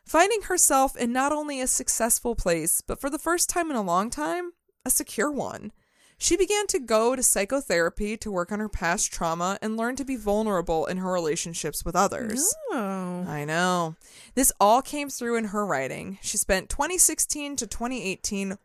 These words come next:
Speaker 1: working on her next release, which when it finally came out in twenty nineteen,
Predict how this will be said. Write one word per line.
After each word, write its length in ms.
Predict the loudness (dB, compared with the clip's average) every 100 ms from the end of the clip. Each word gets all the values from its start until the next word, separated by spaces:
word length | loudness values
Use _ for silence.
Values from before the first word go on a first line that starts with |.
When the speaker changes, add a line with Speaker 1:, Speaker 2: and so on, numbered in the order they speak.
| -4
Speaker 1:
working 320 | -4 -2 0
on 140 | 0
her 140 | 0 0
next 320 | 0 0 -2
release, 480 | -2 -2 0 0 0 _ _ _ _
which 240 | -14 -8
when 120 | -6
it 100 | -6
finally 560 | -8 -2 2 2 0 -4
came 300 | -4 -6 0
out 200 | 2 0
in 140 | -2 -6
twenty 380 | -2 0 0
nineteen, 720 | 0 0 -2 -4 -6 -6 -10